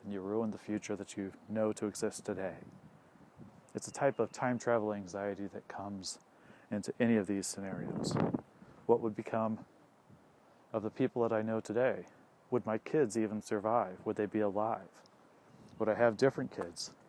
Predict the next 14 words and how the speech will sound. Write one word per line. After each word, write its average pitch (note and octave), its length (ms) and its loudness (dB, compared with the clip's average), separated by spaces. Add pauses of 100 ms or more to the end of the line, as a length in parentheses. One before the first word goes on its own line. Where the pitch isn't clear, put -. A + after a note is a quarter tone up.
(840)
Would G#2+ 100 0
they G#2 100 4
be A2+ 140 2
the G#2 140 0
same A2+ 260 2
people? - 500 -2 (2750)
And C3 340 6 (640)
normally, C#3 680 8 (180)
when A2 160 -2
I G#2+ 160 4
have G#2 300 6
this G#2 180 2
sort G#2 320 -2
of F#2 300 -10